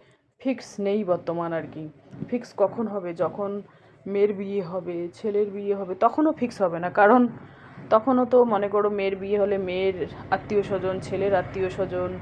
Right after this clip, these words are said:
ছেলে বউ, ছেলের বাচ্চা কাচ্চা, মেয়ের বাচ্চা কাচ্চা, তখন,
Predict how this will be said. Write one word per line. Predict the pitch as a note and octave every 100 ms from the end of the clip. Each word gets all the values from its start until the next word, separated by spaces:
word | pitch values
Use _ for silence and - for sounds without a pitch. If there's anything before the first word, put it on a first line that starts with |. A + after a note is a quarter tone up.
| - - - - -
ছেলে | A3+ G3+ G3
বউ, | F#3+ F#3 F#3+
ছেলের | F#3+ G3 F#3 F3 F3+ F#3 F#3+ -
বাচ্চা | G3+ G3 G#3
কাচ্চা, | G3 F#3+ F#3+ F#3+
মেয়ের | F#3 F3+ F#3
বাচ্চা | F#3+ F#3 F#3
কাচ্চা, | F#3 F#3+
তখন, | F#3 G3+ B3+ C4